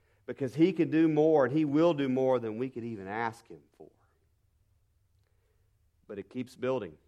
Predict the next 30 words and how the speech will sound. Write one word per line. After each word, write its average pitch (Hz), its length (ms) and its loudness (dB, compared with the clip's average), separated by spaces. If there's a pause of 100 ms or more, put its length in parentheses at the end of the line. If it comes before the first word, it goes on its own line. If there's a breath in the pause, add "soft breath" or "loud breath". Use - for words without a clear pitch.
(960)
God 131 320 0
is 127 140 -4
able, 143 380 0
his 135 180 -4
ability, 151 540 -2 (640 soft breath)
God 139 200 2
is 143 120 -2
able 156 260 6
to 151 100 0
do 151 160 2
more 156 400 8
than 151 200 2
we 160 200 2
can - 280 -4
even 151 300 4
think, - 560 6 (760)
or 123 120 -6
some 180 240 2
translations 175 680 2
may 175 240 2
can 165 220 -2
even 202 300 4
imagine. 196 680 4 (1500)
God 151 280 4
is 143 140 -2
even 135 220 -2
greater 135 420 4
than 117 160 -4
our 123 220 0
imaginations. 113 920 -4